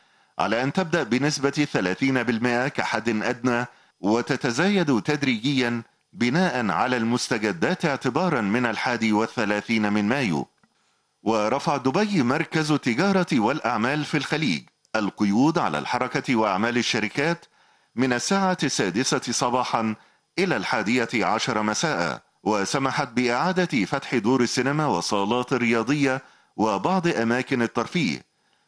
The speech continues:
غير أنها حافظت على نسبة حضور لقوة العمل لا تتجاوز خمسين بالمائة. ورغم أن العاصمة الإماراتية أبو ظبي ما زالت تطبق حظرا للتجوال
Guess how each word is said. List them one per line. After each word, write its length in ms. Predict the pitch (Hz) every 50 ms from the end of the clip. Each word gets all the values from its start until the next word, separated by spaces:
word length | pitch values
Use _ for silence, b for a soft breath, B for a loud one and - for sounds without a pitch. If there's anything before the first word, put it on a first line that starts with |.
| _ _ _ -
غير 380 | 104 151 185 185 180 190 175
أنها 320 | 170 180 190 160 117 90 78
حافظت 640 | - - 113 107 95 - 123 131 135 165 175 - 147
على 260 | 101 87 78 73 69
نسبة 460 | 82 107 120 117 117 127 120 - 120
حضور 460 | - - 117 98 110 127 156 185 185 117
لقوة 420 | - - - - 123 120 123 117 -
العمل 500 | 120 104 101 117 120 117 113 113 110 110 b b b b b b b b
لا 220 | 87 101 117 120
تتجاوز 680 | 117 - 139 120 - 120 113 143 170 185 180 175 151 143
خمسين 560 | 131 - 165 120 110 - - 127 131 123 120
بالمائة. 500 | 110 120 113 117 120 107 82 78 76 - - _ _ _ _ _ _ _ _ _ _ _ _ _
ورغم 400 | - 127 165 196 185 165 123 98
أن 220 | 85 73 87 101 104
العاصمة 560 | 101 95 90 98 92 - 120 127 131 127 123 -
الإماراتية 920 | 127 98 82 - - 143 160 160 151 147 147 139 - 190 160 101 82 71 -
أبو 220 | - 120 120 123 123
ظبي 400 | 117 135 139 127 123 127 123 117 b b b b b b b b b b
ما 200 | 113 123 120 110
زالت 340 | 110 156 185 180 185 175 -
تطبق 520 | 156 143 - 214 196 214 202 - 175 156
حظرا 440 | - - 165 170 143 143 151 156 135
للتجوال 760 | 104 92 131 151 - 160 123 120 156 160 113 80 71 71 -